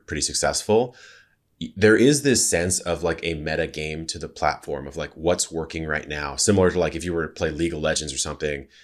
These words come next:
a certain champ or, or whatever is, is more powerful in a certain patch. There is that sensibility amongst YouTubers, but I think that what, what that misses is that YouTube is absolutely massive. It, it, it's so vast,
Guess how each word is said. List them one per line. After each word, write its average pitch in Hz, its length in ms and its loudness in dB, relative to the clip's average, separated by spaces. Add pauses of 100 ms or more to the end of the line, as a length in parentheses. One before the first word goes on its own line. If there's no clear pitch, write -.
(180)
a - 60 -4
certain 87 300 2
champ 85 460 2
or, 80 120 0
or 82 140 0
whatever 80 400 2
is, 78 140 -2
is 85 120 -8
more 85 140 2
powerful 82 380 0
in 76 60 -4
a 76 60 -2
certain - 240 -2
patch. - 580 -2 (120)
There 113 220 8
is 120 200 8
that 107 180 6
sensibility 87 680 0
amongst 78 600 -4
YouTubers, 127 600 -2
but 190 100 8
I - 60 6
think 170 320 -6 (520)
that 90 200 0
what, 107 180 4
what 98 120 4
that 95 180 2
misses 95 360 2
is 78 100 -4
that 82 140 0
YouTube 85 280 -4
is - 440 -4
absolutely 80 880 -2 (120)
massive. - 520 -4 (240)
It, - 160 4
it, 92 220 0
it's 87 180 0
so 113 380 6
vast, 80 640 0